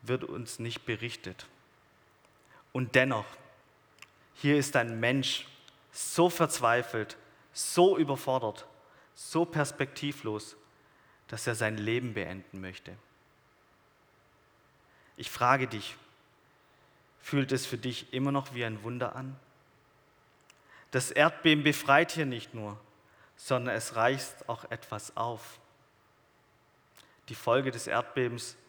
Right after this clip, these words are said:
kann doch nicht sein, dass da jemand sein Leben nun beenden möchte. Das griechische Wort für Erdbeben heißt Seismos.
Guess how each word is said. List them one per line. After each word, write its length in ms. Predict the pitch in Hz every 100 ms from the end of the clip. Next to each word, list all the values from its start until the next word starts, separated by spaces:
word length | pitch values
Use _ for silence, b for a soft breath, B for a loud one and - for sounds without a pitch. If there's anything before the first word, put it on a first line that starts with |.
| _
kann 160 | - 120
doch 140 | 120
nicht 180 | 120 120
sein, 280 | 127 120 113 - B B B -
dass 180 | 107 -
da 80 | 110
jemand 460 | 104 110 107 104 - b b b b
sein 300 | - - 101
Leben 380 | 98 110 135 107
nun 180 | 98 92
beenden 420 | - 95 - 92
möchte. 280 | 95 - - - _ _ _ _ _ _ _ _ _ _ 147 _ _ _ _ _ _ _ _ _ _ _ _ b b b b b b b
Das 160 | 151
griechische 520 | - 185 196 190 190 151
Wort 320 | 180 185 - - -
für 140 | 156
Erdbeben 540 | 151 170 - 151 139
heißt 260 | 135 127 -
Seismos. 600 | 127 120 - 101 98 -